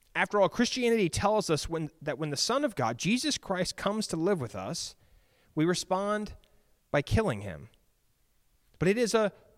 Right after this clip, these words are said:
hopeful religion because it also says that that's not the end of the story.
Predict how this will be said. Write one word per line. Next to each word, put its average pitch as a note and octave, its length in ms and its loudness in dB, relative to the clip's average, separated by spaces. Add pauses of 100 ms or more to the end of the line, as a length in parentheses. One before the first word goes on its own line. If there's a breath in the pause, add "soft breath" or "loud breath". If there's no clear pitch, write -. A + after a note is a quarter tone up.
hopeful G#3 840 4
religion C3 480 0
because C#3+ 320 2
it E3 160 0
also G3 460 2
says G2+ 640 -8 (480)
that B2+ 140 -4
that's F#3 320 2
not F#3 200 2
the E3 160 0
end D3+ 100 2
of D#3 60 0
the C3+ 60 -2
story. B2+ 560 -2